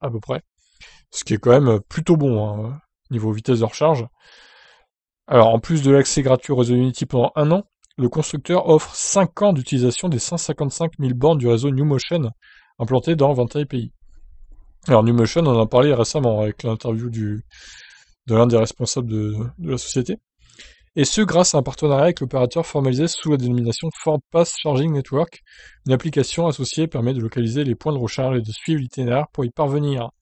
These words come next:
Deux câbles sont livrés de série avec le Mac E, l'un pour recharger les batteries à partir d'une prise domestique,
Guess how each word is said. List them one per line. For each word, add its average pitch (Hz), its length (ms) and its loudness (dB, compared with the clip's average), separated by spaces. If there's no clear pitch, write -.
Deux 139 140 4
câbles 165 280 4
sont 120 240 -2
livrés 127 340 0
de 127 60 -6
série 127 300 -2
avec 123 160 -2
le 127 40 -2
Mac 107 240 -2
E, 139 220 2
l'un 120 160 0
pour 120 160 -6
recharger 110 320 -4
les 113 80 -2
batteries 113 260 -4
à 113 60 -4
partir 117 260 -10
d'une 110 160 -6
prise 120 160 -6
domestique, 135 520 -4